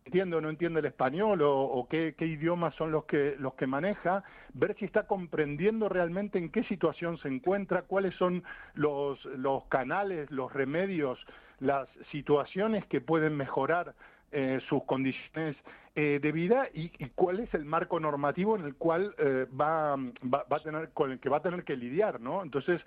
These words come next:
todo esto, bueno, son desafíos que, que tenemos que ir, eh, afrontando en este espíritu, como decíamos, de, de alianzas y de, y de, y de establecer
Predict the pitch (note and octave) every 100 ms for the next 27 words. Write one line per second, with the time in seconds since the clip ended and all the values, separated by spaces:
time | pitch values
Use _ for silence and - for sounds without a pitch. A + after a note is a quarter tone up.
0 | - - - D3 D#3+ E3+ - G#3 G3 D#3
1 | B2+ A#2 C#3+ D#3 E3 C#3 D3+ D#3 C#3 -
2 | F3 E3+ - D3 B2+ - - - - -
3 | C#3 C#3 D#3 D#3+ - C#3 D3 D3 C3+ C3+
4 | B2+ B2+ A#2+ B2+ C3 D#3 C#3+ C#3+ E3 F#3+
5 | G#3 F3+ - F#3 - G3 F#3+ F#3 F3 E3
6 | D3+ F#3 G#3+ C#3+ C#3 B2 C#3 C3 C3+ E3+
7 | F3+ F#3 - G#3 - D#3 C3+ C#3 C3 -
8 | C3 C3+ - B2+ B2 - C3 B2+ C3 -
9 | F#3 D#3+